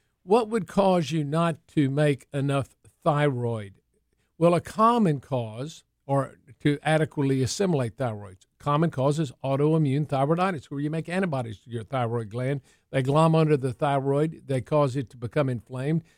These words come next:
and it doesn't produce adequate amounts of thyroid hormone. Those antibodies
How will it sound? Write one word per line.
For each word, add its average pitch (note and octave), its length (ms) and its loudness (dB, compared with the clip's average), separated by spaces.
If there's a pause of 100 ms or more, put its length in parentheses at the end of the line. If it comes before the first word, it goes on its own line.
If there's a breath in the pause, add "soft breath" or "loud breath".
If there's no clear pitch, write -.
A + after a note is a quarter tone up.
(140 soft breath)
and D3+ 120 2
it C#3+ 120 0
doesn't D#3 320 0
produce C3+ 340 -4
adequate C3+ 420 -4
amounts A#2+ 320 -8
of A#2+ 100 -18
thyroid A#2 460 -6
hormone. B2 460 -2 (360)
Those D3+ 220 4
antibodies D#3 880 0